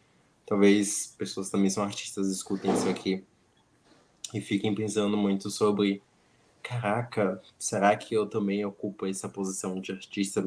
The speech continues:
Porque a gente busca alguns reconhecimentos que, que não vêm. É, eu tenho amigos que tão, tipo, "Ai, colocando a arte deles em festivais e buscando alguns reconhecimentos."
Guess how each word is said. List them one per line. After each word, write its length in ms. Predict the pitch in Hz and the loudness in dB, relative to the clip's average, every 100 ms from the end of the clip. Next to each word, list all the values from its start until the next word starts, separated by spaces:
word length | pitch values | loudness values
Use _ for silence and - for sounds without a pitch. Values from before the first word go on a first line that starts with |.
| 95 | -4
Porque 260 | - - 101 | -10 0 2
a 60 | |
gente 320 | 98 98 - - | 4 2 -2 -8
busca 280 | 104 - 107 | -8 -2 0
alguns 260 | 98 101 | 0 -2
reconhecimentos 720 | 101 104 101 95 98 95 - | 0 0 0 0 0 -2 -4
que, 240 | - 95 - _ _ _ _ _ _ _ | -10 -10 -12 _ _ _ _ _ _ _
que 120 | - | 0
não 260 | 104 101 92 | 4 4 4
vêm. 340 | 98 101 123 - - | 2 0 -2 -12 -10
É, 640 | 98 95 92 90 87 87 - | -2 2 4 4 2 -2 -6
eu 80 | - | -4
tenho 160 | 104 | 2
amigos 260 | 101 98 98 | 2 2 -4
que 100 | 98 | -6
tão, 120 | 101 | -4
tipo, 140 | 98 127 | -4 -6
"Ai, 380 | 139 131 110 - _ _ - | -4 -2 -4 -6 _ _ -18
colocando 1080 | - 104 107 107 113 113 113 110 107 104 98 | -6 0 0 2 6 8 6 2 2 2 2
a 180 | - 101 | 0 -2
arte 240 | 98 - 107 | -4 -6 -4
deles 460 | 98 98 98 95 | -2 0 0 -2
em 180 | 98 98 | -4 -6
festivais 920 | - 98 - 98 98 98 98 98 95 | -8 -10 -10 -4 -2 0 0 0 0
e 180 | 95 98 | 0 -2
buscando 400 | 95 98 - 101 | -2 -8 -6 -4
alguns 220 | 98 98 | -2 -2
reconhecimentos." 960 | 98 95 98 95 - 98 90 - 92 | -4 -2 0 0 -2 -4 -4 -8 -14